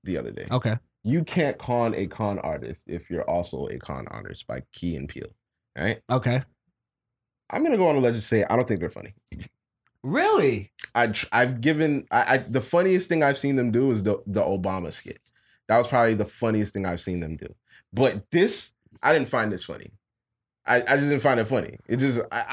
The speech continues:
Speaker 1: I, I probably laughed, like, maybe twice, and I was like, "Ha, it was, it was."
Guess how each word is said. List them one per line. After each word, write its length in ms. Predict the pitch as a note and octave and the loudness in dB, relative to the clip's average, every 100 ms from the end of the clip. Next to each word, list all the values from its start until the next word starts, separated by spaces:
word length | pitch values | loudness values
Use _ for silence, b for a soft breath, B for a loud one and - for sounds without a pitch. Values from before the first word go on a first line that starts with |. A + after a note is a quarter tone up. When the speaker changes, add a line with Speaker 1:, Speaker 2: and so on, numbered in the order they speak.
| E3+ E3 | 4 4
Speaker 1:
I, 100 | D3 | 2
I 40 | |
probably 320 | D3+ F#3 E3 C#3 | 4 6 6 6
laughed, 340 | C3+ C#3 C#3 | 6 6 4
like, 160 | B2+ A2+ | 2 2
maybe 220 | A#2 A2+ | 0 -2
twice, 340 | - G#2+ E2+ | 0 0 0
and 80 | G2+ | -4
I 40 | F#2+ | -2
was 60 | |
like, 100 | F#2 | -2
"Ha, 240 | A2+ A2+ G#2+ | 2 2 2
it 60 | |
was, 100 | A2 | 0
it 120 | G2+ A2+ | -4 -4
was." 160 | G2+ | -6